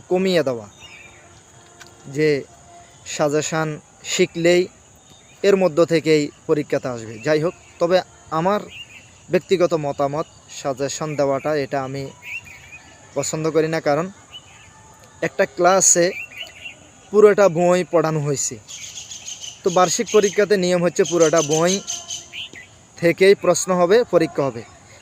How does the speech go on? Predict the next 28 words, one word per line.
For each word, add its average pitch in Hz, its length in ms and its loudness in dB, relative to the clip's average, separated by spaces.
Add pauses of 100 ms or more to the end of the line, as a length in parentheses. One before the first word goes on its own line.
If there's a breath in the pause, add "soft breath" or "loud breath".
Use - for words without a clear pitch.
(120)
তার 185 160 2
মানে 196 180 2
ছেলেটা 185 360 2
পুরোটা 165 420 2
বই 160 200 0
অধ্যয়ন 151 480 0
করছে 151 340 -2
কিনা, 156 260 -4
কতটুকু 151 400 -4
পড়ছে, 156 320 0
এটাই 175 180 2
পরীক্ষা 147 340 -4
হবে। 113 180 -14 (1300 loud breath)
পুরোটা 208 360 6
বইয়ের 185 320 2
মধ্যে 175 280 0
যদি 165 200 2
একশোটা 165 380 0 (260)
পৃষ্ঠা 165 380 4
থাকে, 151 380 -2
আমি 151 240 -6
যদি 156 200 0
এখান 156 240 0
থেকে 156 200 -6
সাজেশনের 147 500 -8
মধ্যে 147 200 -4
মাত্র 143 300 -6
দশটা 147 540 -4